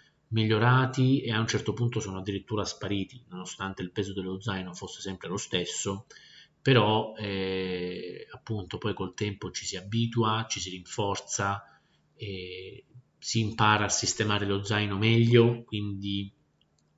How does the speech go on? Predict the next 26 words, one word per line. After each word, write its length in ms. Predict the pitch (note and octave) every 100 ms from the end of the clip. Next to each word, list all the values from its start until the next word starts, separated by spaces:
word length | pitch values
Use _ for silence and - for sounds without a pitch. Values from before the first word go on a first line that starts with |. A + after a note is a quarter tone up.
| _ - - _ _ - -
eh, 560 | G2+ G2 F#2+ F#2 F#2+
equilibrato, 1200 | A2 A2 A2 A2 G#2+ G#2 G2+ G2 G2 G2 G2 A2 -
equilibrato 720 | A#2 A#2+ A2+ A2+ A2 G#2+ A2 G#2
nel 120 | G#2+
modo 280 | A#2+ B2+ C3
giusto, 640 | A#2 - - A#2+ A#2 A#2+ - - -
<clears throat> 0 |
non 760 | A3 G#3+ C4+ A#3+ C#3 - G#2 G#2+
va 400 | B2 A#2 G#2+ -
a 480 | G#2+ G2+ G2+ - _ _ _ -
pesare 680 | A2 A2+ A2 A2 G#2+ - -
più 240 | A#2 A2
da 140 | A2
un 180 | G#2+ G#2+
lato 400 | G#2+ G2+ G2+ G2+
piuttosto 460 | - - G2+ - -
che 120 | G2
dall'altro, 720 | G2 G2 G2+ G2 F#2+ - F3+
quindi 420 | G#2 G2+ F#2+ F#2+ _ _
se 160 | - G#2
lo 80 | G2
si 140 | -
sistema 680 | G#2 A2 - A2+ G#2 G2 G2+
decentemente, 920 | G#2+ G2+ G2 G2 - B2 F#2 G2 -
io 100 | G2
probabilmente, 840 | F#2 F#2+ F#2 F2+ F2+ G#2 - E2+